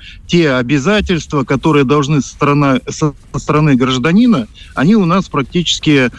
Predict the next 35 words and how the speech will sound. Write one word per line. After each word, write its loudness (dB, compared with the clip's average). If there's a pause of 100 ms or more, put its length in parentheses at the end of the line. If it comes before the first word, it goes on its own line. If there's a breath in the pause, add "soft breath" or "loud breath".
(200 loud breath)
ну, 2
не 4
учитываются -2
как -6
таковые, 0
тем 0
более 2
по -4
отношению 0
к -4
людям, 2
которые -2 (300 loud breath)
ещё 0
недавно 0
были 0
в -10
формальном, 0
э, -2
плане 0
иностранными 2
гражданами. -2 (440 loud breath)
И 0
это 0
первый 0
момент. -6
Второй 0
момент. 0 (280 loud breath)
Огромное 2
давление 0
идёт -2
по -2
либерализации, 0
соответственно, -2
предоставления 0
гражданства. -2